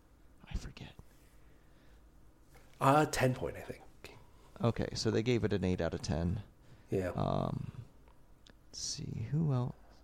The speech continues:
Speaker 1: Include all the regional I G N <laughs> channels. Jeez, Metacritic is a mess.
Speaker 2: Yeah.
Speaker 1: Um,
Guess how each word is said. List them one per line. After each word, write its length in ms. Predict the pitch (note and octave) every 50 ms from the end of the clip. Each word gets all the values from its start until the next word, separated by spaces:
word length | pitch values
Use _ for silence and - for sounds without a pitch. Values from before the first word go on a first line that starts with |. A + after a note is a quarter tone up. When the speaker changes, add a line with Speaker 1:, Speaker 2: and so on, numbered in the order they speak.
| - - - - - - - - - - - - - - - - - - - - - - - - - - - - - - - - - - - - - - - - - - - - B2+ F3+ F3+ - - - - - - -
Speaker 1:
Include 340 | C3+ B2+ - - D3 C#3
all 240 | - E2+ G#2+ A#2 A#2+
the 140 | A2+ A2 G2 - -
regional 560 | G#2 A2+ A2+ A2+ G#2 - A#2 A2+ A2 A2 - -
I 180 | G#2 G#2 G#2+
G 220 | G#2+ - A2+ A2 G#2+
N 160 | G#2 G#2+ G#2
<laughs> 0 |
channels. 960 | - - - - - B2+ B2+ A#2 - - A#2 A#2 A2+ A2+ A2+ - - - - - - - - - - - -
Jeez, 420 | - - - - - - - - -
Metacritic 520 | - A#1 - - - - - - - -
is 100 | - -
a 160 | - - -
mess. 280 | - - - - - - - - - - - - - -
Speaker 2:
Yeah. 260 | - D2 D#2+ E2+ E2 - - - - - - - - - - -
Speaker 1:
Um, 460 | A2+ A2 A2 A2 A2 A2 A2 A2